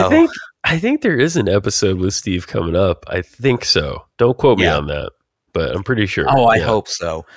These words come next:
Speaker 2: We
Speaker 1: Yeah.
Speaker 2: need, we need a palate cleanser after this guest artist.
Speaker 1: Oh, sweet Jesus, we do.
Speaker 2: Um, also, before we get started, we also need to discuss this.
Speaker 1: Okay.
Speaker 2: I, I need you to, uh, get your,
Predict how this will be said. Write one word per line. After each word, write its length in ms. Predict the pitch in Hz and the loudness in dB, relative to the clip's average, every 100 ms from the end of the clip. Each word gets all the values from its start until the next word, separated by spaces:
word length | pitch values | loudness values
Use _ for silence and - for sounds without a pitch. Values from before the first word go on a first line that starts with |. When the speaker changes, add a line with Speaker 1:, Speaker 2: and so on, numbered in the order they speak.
| - - - | -20 -18 0
Speaker 2:
We 80 | 127 | 2
Speaker 1:
Yeah. 40 | |
Speaker 2:
need, 240 | 156 143 - | 2 0 -2
we 140 | 131 175 | -4 0
need 160 | 180 | 2
a 80 | 147 | 0
palate 380 | - 127 110 92 | 0 0 0 -2
cleanser 420 | 104 90 85 87 | -6 -8 -6 -4
after 260 | 90 - 90 | -4 -6 -8
this 260 | 87 87 | -6 -8
guest 300 | - 104 101 | -2 -2 -2
artist. 340 | - 55 62 - - - - | -6 -10 -14 -16 -18 -4 0
Speaker 1:
Oh, 240 | 143 95 | 4 2
sweet 440 | 80 - 123 95 | 0 -2 0 0
Jesus, 460 | 78 87 92 78 - | 0 -2 -2 -4 -8
we 80 | 76 | -8
do. 260 | 78 78 78 - - _ _ | -4 -4 -4 -12 -20 _ _
Speaker 2:
Um, 400 | 131 123 120 117 - 131 | 2 4 4 0 -2 2
also, 360 | 160 - 95 | 4 4 0
before 360 | 87 101 139 120 | 0 0 2 2
we 100 | 95 | 0
get 160 | 90 | -4
started, 400 | - 101 90 73 | -4 -2 -4 -6
we 160 | 98 95 | -6 -2
also 260 | 98 - 95 | 0 -2 -6
need 200 | 90 82 | -8 -16
to 80 | |
discuss 480 | 85 85 - 78 - | -14 -12 -8 -8 -8
this. 340 | 73 - - - _ _ - | -14 -12 -14 -16 _ _ -4
Speaker 1:
Okay. 280 | 98 - 73 - _ _ _ _ _ - | -2 0 -4 -6 _ _ _ _ _ -4
Speaker 2:
I, 220 | 107 101 | -2 -2
I 100 | 107 | -2
need 260 | 110 113 113 | 0 -2 -2
you 220 | 110 104 | -4 -4
to, 380 | - 107 92 90 | -6 -6 -4 -2
uh, 280 | 87 82 76 _ _ _ _ _ _ _ _ 104 | -2 -4 -8 _ _ _ _ _ _ _ _ -2
get 240 | 113 - | 0 0
your, 340 | 98 92 85 | 0 -2 -4